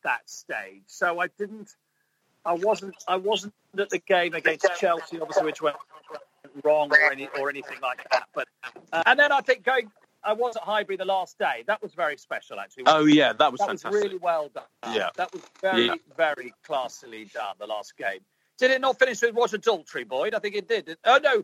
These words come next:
Speaker 2: Uh,
Speaker 1: Was it
Speaker 2: the
Speaker 1: Roger Daltrey? It did.
Speaker 2: I think it was Daltrey. Yeah, I think you're absolutely
Speaker 1: And
Speaker 2: right. Yeah, I remember it was,
Speaker 1: as well.
Speaker 2: yes, yes. I remember it was the same day as the baftas, 'cause I had to go from there straight to the baftas, and so did Matt Lucas,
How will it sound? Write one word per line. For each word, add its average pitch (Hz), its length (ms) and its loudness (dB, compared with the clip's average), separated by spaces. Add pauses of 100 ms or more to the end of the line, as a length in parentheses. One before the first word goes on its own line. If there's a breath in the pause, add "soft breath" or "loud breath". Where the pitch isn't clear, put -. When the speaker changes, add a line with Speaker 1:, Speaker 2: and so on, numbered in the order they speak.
Speaker 2:
Uh, 180 220 6
Speaker 1:
Was 175 80 -2
it - 20 2
Speaker 2:
the 214 80 4
Speaker 1:
Roger 247 200 -4
Daltrey? - 580 -20
It 220 100 -20
did. 311 260 -4 (220)
Speaker 2:
I 180 180 6
think 302 260 4
it 185 40 8
was 226 280 4
Daltrey. 147 440 4
Yeah, 170 100 6
I 147 40 2
think 156 180 2
you're 135 120 6
absolutely 160 380 4
Speaker 1:
And 135 80 4
Speaker 2:
right. 147 240 6
Yeah, 147 120 6
I - 20 6
remember 220 300 4
it 220 40 6
was, 180 120 2
Speaker 1:
as 214 40 -8
well. 139 300 -8 (160)
Speaker 2:
yes, - 680 2 (200)
yes. 139 420 0
I - 60 -2
remember 180 180 4
it 185 100 -12
was - 0 -
the 180 80 -14
same 214 320 0
day 185 220 0
as 143 120 -8
the 135 100 -12
baftas, - 520 -4
'cause 123 140 -6
I 131 40 2
had 135 100 -2
to - 80 -18
go 147 240 4
from 135 160 -10
there 135 160 0
straight 127 320 -2
to - 80 -18
the 120 80 -10
baftas, 120 320 0
and 120 100 -18
so 131 120 4
did 120 120 -4
Matt 123 200 0
Lucas, - 500 -10